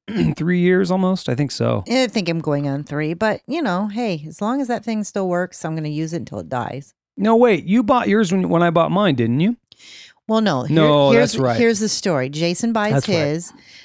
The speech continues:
Speaker 2: then I buy mine, and then Jason loses or,
Speaker 1: <laughs>
Speaker 2: or jumps in a pool with his phone.
Speaker 1: <laughs> That's right.
Speaker 2: And then
Speaker 1: Yeah.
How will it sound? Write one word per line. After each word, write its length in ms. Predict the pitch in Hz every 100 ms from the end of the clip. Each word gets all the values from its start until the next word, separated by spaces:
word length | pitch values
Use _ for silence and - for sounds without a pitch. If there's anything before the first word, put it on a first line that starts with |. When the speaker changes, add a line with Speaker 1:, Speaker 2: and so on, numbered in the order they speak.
| _
Speaker 2:
then 120 | 196
I 140 | 175 165
buy 180 | 185 214
mine, 340 | 220 160 156
and 100 | 170
then 120 | 175 175
Jason 420 | 180 180 185 175
loses 420 | 190 247 269 247
or, 200 | 233 196
Speaker 1:
<laughs> 560 | 160 - - - - -
Speaker 2:
or 200 | 214 208
jumps 340 | 214 208 139
in 100 | 247
a 40 | 220
pool 340 | - 208 208
with 140 | 190
his 140 | 196 180
phone. 400 | - 202 175 180
Speaker 1:
<laughs> 20 |
That's 440 | 180 175 180 156 151
right. 300 | 151 - - _
Speaker 2:
And 480 | - 185 196 202 202
then 160 | 196 190
Speaker 1:
Yeah. 180 | 113